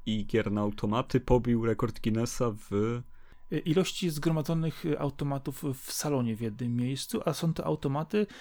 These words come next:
Speaker 2: y, z taką ręką, która, y, pomaga wyjąć nagrodę
Speaker 1: Pomaga,
Speaker 2: z
Speaker 1: tak, no.
Speaker 2: To
Speaker 1: <laughs> Każdy
Speaker 2: pom-,
Speaker 1: wie.
Speaker 2: to, m, pomaga, no oczywiście jest trochę skrzywiona, działa zbyt impulsywnie i ciężko jest cokolwiek trafić.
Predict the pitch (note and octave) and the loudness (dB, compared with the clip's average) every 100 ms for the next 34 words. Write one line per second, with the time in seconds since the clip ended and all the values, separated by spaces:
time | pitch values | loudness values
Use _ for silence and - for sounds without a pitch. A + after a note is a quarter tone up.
0 | - - E3+ D3+ D#3 D#3 D#3+ - D#3+ F3+ | -20 -10 -2 0 2 0 -2 -4 0 2
1 | E3+ F3+ E3+ F3+ C3+ A#2 E3 G3 - F3+ | 2 2 4 6 4 2 2 2 2 2
2 | E3 E3 E3 C#3+ C#3 C#3+ - D#3+ E3 E3 | 2 2 0 2 2 0 -4 -2 -2 -2
3 | F3+ - C#3 C3 B2+ C3+ - C#3+ C3+ C#3+ | -2 -4 0 2 4 2 0 -2 0 0
4 | C#3 C#3 C3 B2 C3+ C3 C#3+ C#3+ A#2+ G#2 | 4 4 8 12 12 12 12 12 10 6
5 | G2 B2+ A2+ G2+ - A2 G2+ - - - | 6 6 6 4 0 0 0 0 -2 2
6 | - F#3 - E3 - - - F3+ B2+ B2+ | 10 10 10 6 6 4 8 10 10 8
7 | A#2+ B2 G#2+ - E3 D#3+ G3 F3 F3+ E3+ | 6 6 4 2 2 2 2 0 0 0
8 | - E3+ D#3 C#3+ B2 A#2+ A2+ B2 C3 C3 | 4 6 6 4 2 2 4 8 8 8
9 | C#3 D#3 - C3+ - C3 C#3 - - D3 | 4 2 4 2 2 2 2 2 0 2
10 | D3 D#3 D3 D3 C#3 C3 - - - D#3+ | 2 2 2 2 4 2 -2 -10 -4 2
11 | C3 C#3+ D3 D3 D3+ C3 - D#3 D#3 D3+ | 6 6 6 4 4 4 4 4 4 2
12 | D3 C#3 C#3 D3 C#3+ D#3+ D3 - C#3 C3 | 4 4 4 2 -2 -2 -2 0 0 0
13 | D3 C#3+ C3+ C3 - C#3 G3 G#3 | -2 0 0 -2 -2 -2 0 -2